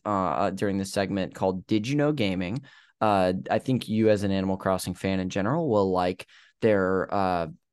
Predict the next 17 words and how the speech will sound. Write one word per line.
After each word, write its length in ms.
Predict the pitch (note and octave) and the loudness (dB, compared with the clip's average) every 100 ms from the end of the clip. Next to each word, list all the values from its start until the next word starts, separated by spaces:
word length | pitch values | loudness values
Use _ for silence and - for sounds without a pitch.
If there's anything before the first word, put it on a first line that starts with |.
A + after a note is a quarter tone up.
| _ | _
their 220 | B2 B2+ | 0 2
video 340 | A2+ A2+ A#2 G#2 | 4 4 4 4
on 300 | - G#2 G#2 | 4 2 2
Animal 260 | G2+ G2+ G2+ | 2 0 0
Crossing 320 | G2 G2+ A2+ | 0 0 -2
'cause 140 | B2+ | -2
it 80 | G#2+ | 0
actually 240 | B2 C3 - | -2 -2 -2
talks 220 | G#2 - | -2 -2
about 180 | G#2 F#2+ | -4 -4
the 80 | |
whole 140 | F#2+ G2 | -4 -4
series. 520 | - F#2 G2 D#3 F#3+ - - _ | -4 -4 -4 -6 -10 -20 -20 _
Um, 440 | - A2+ G2+ F#2 F#2 _ _ _ _ _ _ _ - | 0 2 4 0 -4 _ _ _ _ _ _ _ 4
wonderful, 500 | C#3 D3 A#2+ - F#2+ | 6 6 4 0 -2
wonderful 320 | G#2+ G#2 - | -2 -4 -8
channel. 400 | - D2+ C#2 | -8 -6 -6